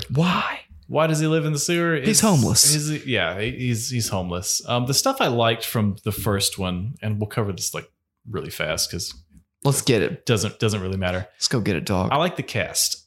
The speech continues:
Speaker 2: Um,
Speaker 1: The
Speaker 2: nor-,
Speaker 1: kids were great.
Speaker 2: normally when there's an, a basically all kid cast, I'm, I'm like, "This is not gonna be
Speaker 1: You
Speaker 2: good."
Speaker 1: write them bitches off.
Speaker 2: But this was twenty seventeen, and this was when Stranger Things was not, you know, kinda tired and wore out. And it definitely gives off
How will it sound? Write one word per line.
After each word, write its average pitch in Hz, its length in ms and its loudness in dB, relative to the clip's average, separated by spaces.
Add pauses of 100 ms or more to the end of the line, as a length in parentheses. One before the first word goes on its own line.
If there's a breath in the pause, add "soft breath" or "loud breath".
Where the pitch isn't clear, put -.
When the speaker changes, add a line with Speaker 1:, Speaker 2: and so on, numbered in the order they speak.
Speaker 2:
Um, 107 480 0
Speaker 1:
The 123 80 0
Speaker 2:
nor-, 135 100 4
Speaker 1:
kids 123 180 4
were 123 100 0
great. 95 240 2
Speaker 2:
normally 175 340 2
when 127 260 0
there's 113 260 0
an, 101 340 0
a 113 100 -6
basically 113 540 0
all 104 200 0
kid 110 280 -2
cast, 120 520 0
I'm, 104 380 -2
I'm 104 400 -2
like, 101 380 -6
"This 123 200 0
is 104 160 -2
not 98 360 -2
gonna 92 160 -4
be 82 100 -8
Speaker 1:
You 120 140 0
Speaker 2:
good." 110 80 0
Speaker 1:
write 113 160 2
them 120 200 0
bitches 110 360 2
off. 113 340 2
Speaker 2:
But 196 300 2
this 165 180 2
was 156 180 2
twenty 151 220 0
seventeen, 127 580 0
and 113 120 0
this 113 180 0
was 113 320 0
when 107 180 0
Stranger 110 440 0
Things 101 400 -2
was 98 180 -6
not, 98 380 -4
you 117 120 -8
know, 101 140 -2
kinda 98 240 -4
tired 101 420 -2
and 98 160 -4
wore 98 200 0
out. 135 340 -2 (560)
And 110 160 0
it 123 260 -4
definitely 123 380 0
gives 110 300 0
off 104 440 0